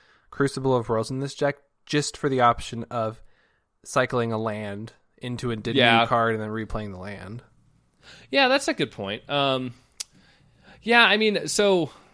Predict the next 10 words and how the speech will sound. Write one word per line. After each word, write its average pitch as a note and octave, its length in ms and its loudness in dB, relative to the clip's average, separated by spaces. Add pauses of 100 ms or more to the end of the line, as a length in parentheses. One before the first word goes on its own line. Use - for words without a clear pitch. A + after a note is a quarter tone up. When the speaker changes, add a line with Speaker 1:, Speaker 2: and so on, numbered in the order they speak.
(320)
Speaker 2:
uh, A2 300 -6 (320)
I D3 100 -4
mean, D#3+ 160 -4
it's D#3+ 200 -2
just, - 360 -2 (760)
I B2+ 80 -10
wanted C#3+ 280 -6
to C#3+ 60 -18
be - 80 -14
better. - 380 -8